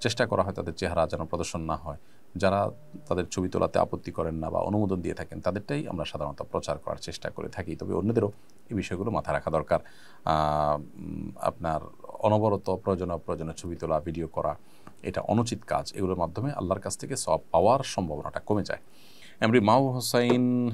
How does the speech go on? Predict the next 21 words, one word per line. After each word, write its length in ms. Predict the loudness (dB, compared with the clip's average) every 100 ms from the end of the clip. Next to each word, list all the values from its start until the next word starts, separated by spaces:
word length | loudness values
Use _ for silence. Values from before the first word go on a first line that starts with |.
| -4
শাব্বির 520 | -8 -2 0 4 4 4
আপনি 440 | 0 -4 -4 -6 -6
লিখেছেন, 420 | -2 -2 0 -2 -4 -10 -18 -18 -12 0
"কি 140 | 0
করলে 280 | 4 4 6
অভাব 260 | 4 2
অনটন 340 | 0 2 0 0
চলে 240 | 0 -2
যাবে, 240 | -2 -8 -10
সুখে 420 | -6 -4 -2 -4
শান্তিতে 500 | -4 -4 -2 -2 -2
জীবনযাপন 600 | -4 -4 -4 -4 -6 -6
করা 260 | -6 -2 2
যাবে?" 200 | 4 4 0 -18 -20 -20 -18 -6
আহ, 600 | 4 6 8 6 4 -2
ভাই 280 | 2 4 6
মাহবুব 280 | 4 2 2
হোসেন 600 | -2 4 4 4 0 -2
শাব্বির, 520 | 2 2 2 0 -2 -2 -18 -20 -20 -18 -18 -18 -18 -12 -12 0 4
অভাব 240 | 8 8
অনটন 560 | 6 4 2 2 0